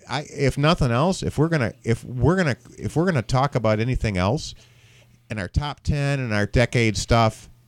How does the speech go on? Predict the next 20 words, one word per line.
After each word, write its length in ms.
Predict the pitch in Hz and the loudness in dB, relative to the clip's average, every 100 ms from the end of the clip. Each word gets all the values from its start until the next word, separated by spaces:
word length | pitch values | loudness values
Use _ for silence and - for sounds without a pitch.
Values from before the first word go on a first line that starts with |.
| _ - | _ -2
as 160 | 110 - | 0 4
far 220 | 147 120 | 4 4
as 100 | 90 | 4
this 180 | 135 147 | 2 2
year 140 | 135 | 2
goes, 340 | 131 135 135 - - | 4 4 4 0 0
I'm 100 | 170 | 0
gonna 140 | 170 | 0
call 320 | - 127 110 | 2 4 4
this 340 | 101 123 - - _ - - | 4 2 2 -8 _ -12 -6
the 80 | 92 | -4
Tattletale 800 | - 120 107 76 - 90 73 69 | -4 -4 -4 -6 -4 -2 0 0
year. 400 | 67 69 64 - _ _ - | 0 0 0 -6 _ _ 0
This 200 | 214 220 | 0 0
is 140 | 131 | -2
the 100 | 120 | -4
year 500 | 90 117 135 156 160 | -4 2 4 6 4
of 160 | 123 98 | 2 -2
the 80 | |
Tattletale 720 | 87 - 104 87 76 78 65 | -2 0 2 2 2 2 2